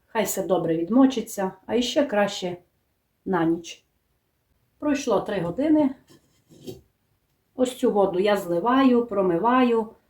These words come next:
і заливаю свіжою холодною водою.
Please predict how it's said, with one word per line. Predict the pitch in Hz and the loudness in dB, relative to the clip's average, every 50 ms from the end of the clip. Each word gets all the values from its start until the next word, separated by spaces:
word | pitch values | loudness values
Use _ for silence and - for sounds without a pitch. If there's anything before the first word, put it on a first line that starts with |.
| _ _ _ _ _ _ _ _ _ - | _ _ _ _ _ _ _ _ _ -6
і | 240 240 262 269 269 262 262 - _ _ - | 2 6 8 8 8 6 4 0 _ _ -16
заливаю | - 175 185 185 190 196 208 226 233 226 214 190 | -10 -6 -2 -2 0 2 2 2 4 4 2 0
свіжою | - - - - 226 269 262 233 220 220 214 208 202 202 - - | -2 -4 -6 0 4 4 4 6 4 4 2 2 0 -4 -8 -16
холодною | _ - 202 202 202 190 180 165 175 170 160 156 | _ -8 -6 -2 0 0 0 0 0 0 0 0
водою. | 165 165 175 240 311 330 294 294 277 269 269 | 0 0 2 4 4 4 6 4 4 2 0